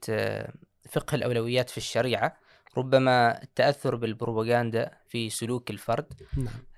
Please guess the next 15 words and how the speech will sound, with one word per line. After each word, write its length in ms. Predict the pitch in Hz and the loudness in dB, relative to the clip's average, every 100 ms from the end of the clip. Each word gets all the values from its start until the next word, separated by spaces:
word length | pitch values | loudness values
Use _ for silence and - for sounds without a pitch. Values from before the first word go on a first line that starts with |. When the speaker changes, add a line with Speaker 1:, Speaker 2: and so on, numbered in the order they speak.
| - | -10
Speaker 1:
آه، 680 | 120 110 107 104 98 - - 147 | 0 4 6 6 6 2 -2 -2
يجر 420 | 123 135 170 165 | -2 4 4 4
إلى 520 | 165 151 165 170 175 - _ _ _ _ _ _ _ _ - | 0 8 12 12 10 2 _ _ _ _ _ _ _ _ -6
تقديم 520 | 123 - 123 151 160 | -4 -4 0 2 2
كمالي 680 | 143 143 131 123 131 135 120 | 2 4 6 4 4 0 2
على 180 | 117 113 | 4 4
ضروري، 600 | 113 110 107 117 - _ _ | 4 0 0 -4 -6 _ _
كما 100 | 131 | -6
Speaker 2:
نعم. 100 | 120 | -2
Speaker 1:
يقسم 460 | 117 113 - 113 107 | -2 -2 -4 -2 -2
علماء 300 | 107 110 110 | -2 0 0
المقاصد 580 | 113 104 - 113 110 98 | 0 0 4 4 2 -6
ضروريات، 680 | 107 104 104 107 107 104 - | -6 -4 -4 0 0 -2 -12
الحاجيات، 760 | - - 107 110 107 110 104 - | -16 -4 -4 -4 -4 -4 -6 -8
تحسينيات. 760 | - - 110 104 104 107 107 | -12 -10 -8 -8 -4 -2 -4